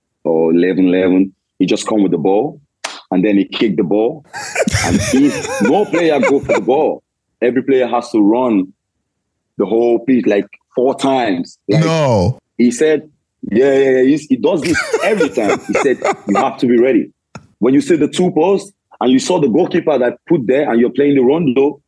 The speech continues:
Speaker 1: when I kick the ball, you always go.
Speaker 2: <laughs>
Speaker 1: He does that. The, since he came, he came to Nap-, Napoli in twenty twenty-one, he took over. He has, he has been like this. So I know him. So some of the new players that came, I told them in the preseason, "Hey, guys,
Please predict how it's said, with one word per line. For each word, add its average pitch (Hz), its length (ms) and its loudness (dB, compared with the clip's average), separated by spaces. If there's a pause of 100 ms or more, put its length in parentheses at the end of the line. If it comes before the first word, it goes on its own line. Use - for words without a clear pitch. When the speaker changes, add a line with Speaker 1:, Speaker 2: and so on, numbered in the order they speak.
(220)
Speaker 1:
when 127 160 2
I 185 100 2
kick 185 320 -2
the 131 60 -2
ball, 175 400 0 (120)
you 123 200 -2
always 127 360 2
go. 87 420 -2
Speaker 2:
<laughs> - 40 -2 (880)
Speaker 1:
He - 120 0
does - 180 2
that. - 360 -4 (140)
The, - 240 -2
since 143 320 -2
he 143 80 0
came, 147 380 -2
he 113 100 2
came 131 260 0
to 113 120 0
Nap-, 117 280 2
Napoli 113 440 0
in 101 180 0
twenty 107 220 0
twenty-one, 98 440 0 (300)
he - 80 -2
took - 300 0
over. 120 300 2
He 95 120 2
has, - 340 -4
he 101 80 2
has 104 120 0
been 113 160 2
like 82 160 -2
this. 87 260 -2 (520)
So 107 180 0
I 110 80 0
know 120 260 2
him. 95 320 -2
So 95 460 0
some 131 220 -2
of 120 80 -2
the 120 80 0
new 131 200 4
players 127 300 0
that 107 160 -2
came, 127 320 -2 (320)
I 87 100 0
told 110 220 2
them 104 160 2
in 98 60 4
the 90 80 0
preseason, 101 460 0
"Hey, 104 160 2
guys, 104 320 0